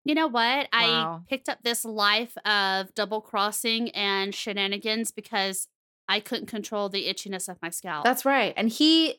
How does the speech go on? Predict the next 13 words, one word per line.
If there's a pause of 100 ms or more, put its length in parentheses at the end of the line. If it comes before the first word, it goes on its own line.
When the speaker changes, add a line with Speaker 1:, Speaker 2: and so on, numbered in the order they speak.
(100)
Speaker 2:
needed
Speaker 1:
This
is
Dandruff
Speaker 2:
something
Speaker 1:
Anonymous,
D
A.
Speaker 2:
Oh, (360)
the
D
A.
Speaker 1:
Dandruff